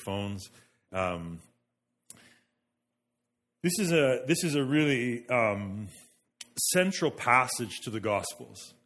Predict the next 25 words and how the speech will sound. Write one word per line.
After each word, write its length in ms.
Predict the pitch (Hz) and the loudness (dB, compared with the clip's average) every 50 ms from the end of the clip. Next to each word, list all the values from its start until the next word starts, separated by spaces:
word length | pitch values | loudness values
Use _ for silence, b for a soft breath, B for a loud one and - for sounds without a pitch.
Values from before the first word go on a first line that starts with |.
| _ _ _ _ _ _ _ _ _ | _ _ _ _ _ _ _ _ _
This 160 | - 123 139 120 95 - | -2 -2 -2 -2 -2 2
declaration 720 | - 147 156 - - - 165 143 135 135 135 127 - 127 | 2 2 2 2 0 0 2 2 4 2 2 0 -2 -6
of 80 | 117 101 | -8 -8
who 280 | - - 143 131 131 127 | -6 -4 -2 -2 -2 -2
Jesus 380 | 120 - 131 127 110 107 101 - - | -2 -2 -2 -2 -2 -4 -4 -4 -2
is 240 | 120 120 127 120 123 | 0 0 0 0 -2
on 120 | 120 117 | -2 -4
the 40 | 113 | -4
part 260 | - - 123 113 113 | -4 -2 0 0 0
of 60 | 117 | 0
the 60 | 113 | -2
Apostle 440 | 110 - - 123 117 113 - - 120 - | -4 -2 -2 0 0 0 -2 -6 -12 -12
Peter, 420 | - - 120 117 113 135 147 147 147 B B B B B B B - | -10 -6 -4 -2 -2 -2 -2 -4 -6 B B B B B B B 0
uh, 220 | 113 110 104 104 104 101 | 2 4 4 4 2 2
is 260 | 110 117 117 107 104 | 0 0 0 0 -2
an 80 | 120 113 | -4 -6
incredibly 680 | 107 98 - - - 139 135 147 139 113 123 123 117 - - | -6 -8 -6 -2 0 2 2 2 0 0 -2 -4 -4 -4 -4
central 380 | - 120 117 120 117 - 127 113 | -4 -4 -4 -4 -4 -6 -6 -6
passage. 580 | - - 110 104 101 104 - 107 98 92 - B B B B B | -2 0 2 2 2 0 -4 -6 -8 -8 -10 B B B B B
In 140 | - 127 127 | -6 -4 -2
Mark's 500 | 123 123 123 131 147 170 165 - - - - | 0 2 4 6 6 4 4 0 -6 -4 0
Gospel 440 | 139 131 120 117 110 - - - 117 | 2 4 4 4 2 -2 -6 -6 -6
especially, 760 | 107 - - - - - 131 131 131 - - - 110 107 107 | -4 -4 -4 -6 -2 2 2 2 2 0 -8 -6 -4 -2 -2
it's 180 | 104 101 101 - | -2 -2 -2 -4
a 120 | 104 95 | -4 -4